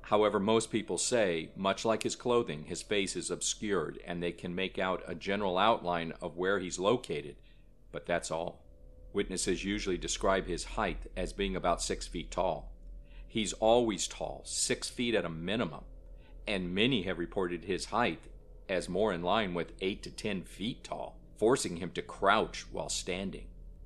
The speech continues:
Yikes. Imagine opening your eyes at night and seeing a hunched figure bending unnaturally to keep from hitting your ceiling fan with the top of his hat.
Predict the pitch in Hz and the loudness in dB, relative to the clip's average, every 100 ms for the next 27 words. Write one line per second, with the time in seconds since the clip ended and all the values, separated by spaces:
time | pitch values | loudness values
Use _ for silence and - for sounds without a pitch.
0 | - - 101 113 101 - - - - - | -14 -10 0 2 2 0 -4 -4 -6 -16
1 | - - - - - 104 113 143 123 110 | -18 -16 -16 -14 -8 0 4 4 4 4
2 | 120 120 110 98 92 107 113 78 95 110 | 4 4 0 2 4 4 2 0 2 4
3 | 92 87 - 107 90 98 113 - - 120 | 2 -2 -2 -2 -2 0 -2 -2 -2 -2
4 | 120 90 80 104 107 92 87 - 90 85 | 0 -2 0 -2 0 -4 -4 -4 -4 0
5 | 87 117 - 80 80 78 - 85 - - | 0 0 -2 -4 -4 -6 -6 -8 -8 -12
6 | - 123 - 90 117 101 78 - 127 143 | -4 -2 0 2 2 0 -4 -2 0 0
7 | 95 92 87 87 87 87 104 98 90 80 | 0 0 -2 -2 -6 0 2 2 0 -2
8 | 95 110 - | 2 2 0